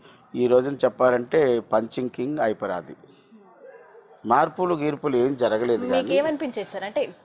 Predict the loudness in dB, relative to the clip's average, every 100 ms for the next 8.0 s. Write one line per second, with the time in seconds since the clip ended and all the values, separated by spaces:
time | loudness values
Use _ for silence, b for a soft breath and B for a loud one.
0 | -14 -4 2 2 0 -4 -4 -4 -4 -6
1 | -8 -10 -6 -6 -8 -8 -8 -6 -8 -8
2 | -8 -6 -6 -6 -6 -6 -6 -6 -6 -8
3 | -8 -10 -10 -8 -6 -8 -8 -10 -12 -12
4 | -10 -8 -10 -12 -14 -14 -10 -10 -8 -2
5 | 0 6 6 8 6 4 0 -8 0 2
6 | 4 2 2 2 6 6 6 6 4 2
7 | 4 6 6 4 2 0 0 -2 -2